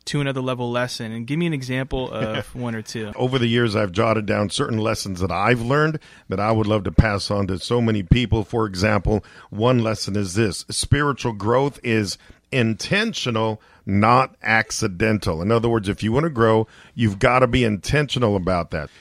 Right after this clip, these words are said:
Speaker 2: Here's another to another level lesson. Your potential in life will never be reached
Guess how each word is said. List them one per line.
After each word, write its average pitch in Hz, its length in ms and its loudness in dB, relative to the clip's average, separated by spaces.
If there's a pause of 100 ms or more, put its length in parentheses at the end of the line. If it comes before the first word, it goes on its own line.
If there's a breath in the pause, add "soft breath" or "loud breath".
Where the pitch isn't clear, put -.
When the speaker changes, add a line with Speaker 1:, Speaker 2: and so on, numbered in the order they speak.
(140 soft breath)
Speaker 2:
Here's 131 240 0
another 113 440 4
to 131 260 4
another 117 320 4
level 95 300 2
lesson. 92 420 -2
Your 151 360 2
potential 139 640 6
in 123 100 4
life 90 380 0
will 110 100 4
never 120 420 6
be 156 160 4
reached 117 420 2